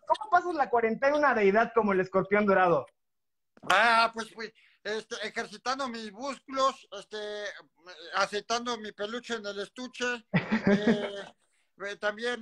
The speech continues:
Speaker 2: hablándole a mis antiguos amores, sí, a mis, a mis diferentes ex esposas que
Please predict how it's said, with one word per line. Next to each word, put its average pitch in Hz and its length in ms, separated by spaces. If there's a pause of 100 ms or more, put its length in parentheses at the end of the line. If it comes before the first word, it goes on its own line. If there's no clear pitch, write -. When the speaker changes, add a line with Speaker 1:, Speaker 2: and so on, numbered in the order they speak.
(120)
Speaker 2:
hablándole 220 480
a 202 100
mis 196 220
antiguos 214 680
amores, 233 680 (160)
sí, 208 260 (100)
a 202 60
mis, 185 240
a 175 140
mis 160 400
diferentes 180 520
ex 185 180
esposas 196 600
que 180 180